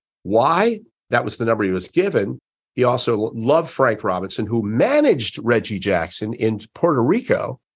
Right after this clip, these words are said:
but then he changed it to forty-four, and he changed it to forty-four to honor Hank Aaron. So it's, and then we had McCovey talking about number forty-four,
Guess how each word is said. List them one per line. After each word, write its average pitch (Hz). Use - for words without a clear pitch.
but 117
then 156
he 180
changed 180
it 175
to 135
forty-four, -
and 95
he 104
changed 120
it 127
to 139
forty-four 107
to 95
honor 92
Hank 90
Aaron. 143
So 151
it's, 151
and 131
then 147
we 143
had 131
McCovey 156
talking 117
about 98
number 95
forty-four, 98